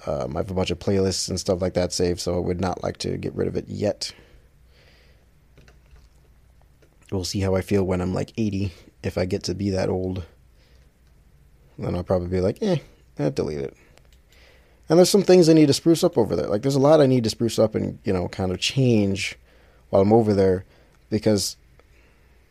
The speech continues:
wow. That got, <laughs> holy crap. So, I used to do some editing for,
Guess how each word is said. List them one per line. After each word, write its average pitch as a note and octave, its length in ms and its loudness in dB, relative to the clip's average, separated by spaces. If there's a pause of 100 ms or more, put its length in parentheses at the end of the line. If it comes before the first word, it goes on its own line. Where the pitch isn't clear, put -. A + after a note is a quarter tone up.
(880)
wow. - 680 -10 (760)
That A#3 220 6
got, A#3 240 4
<laughs> - 40 -12
holy - 1000 2
crap. B3+ 580 -4 (720)
So, F#3 500 8 (1040)
I D3+ 60 8
used F3 220 6
to F3+ 60 -4
do F3 100 4
some D3+ 160 2
editing C#3+ 340 4
for, G#2 640 0